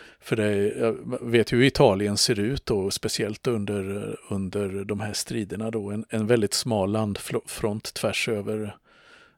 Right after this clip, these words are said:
över, eh, den italienska halvön och sen jättelånga kuster på var-, varje sida där om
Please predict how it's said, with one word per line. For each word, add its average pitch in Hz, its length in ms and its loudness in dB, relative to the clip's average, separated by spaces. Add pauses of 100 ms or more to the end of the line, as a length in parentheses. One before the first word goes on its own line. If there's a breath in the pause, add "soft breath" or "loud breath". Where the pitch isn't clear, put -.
(120)
över, 98 400 -4 (400)
eh, 98 260 -8 (380)
den 107 140 -2
italienska 107 520 -2
halvön 107 400 -6
och 110 80 -6
sen 98 420 -6
jättelånga 110 880 2
kuster - 400 0
på 117 140 -4
var-, 110 200 -4
varje 107 320 -2
sida 107 380 -2
där 113 200 -2
om 110 200 -6